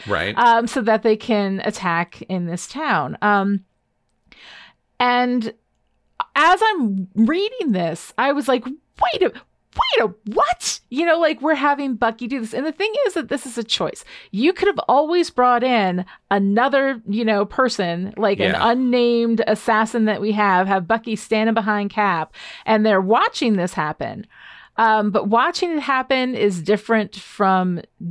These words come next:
Speaker 2: doing it and being really good at it, which means this is not Bucky's first
Speaker 1: <laughs> Oh,
Speaker 2: rodeo.
Speaker 1: no.
Speaker 2: So here we have this kid who is going in and super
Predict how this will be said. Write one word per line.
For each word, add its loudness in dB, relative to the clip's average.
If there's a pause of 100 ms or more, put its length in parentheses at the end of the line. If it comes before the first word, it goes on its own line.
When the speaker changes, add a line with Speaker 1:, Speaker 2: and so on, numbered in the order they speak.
Speaker 2:
doing -2
it 0
and 2
being 0
really -4
good 0
at 2
it, -2
which -2
means 2
this -10
is -4
not 4
Bucky's -4
first -6
Speaker 1:
<laughs> -
Oh, -10
Speaker 2:
rodeo. 2
Speaker 1:
no. 0 (100)
Speaker 2:
So -2
here 0
we 2
have -2 (500)
this -2
kid 0 (360)
who -2
is -2
going -2
in 0 (140)
and 2
super 0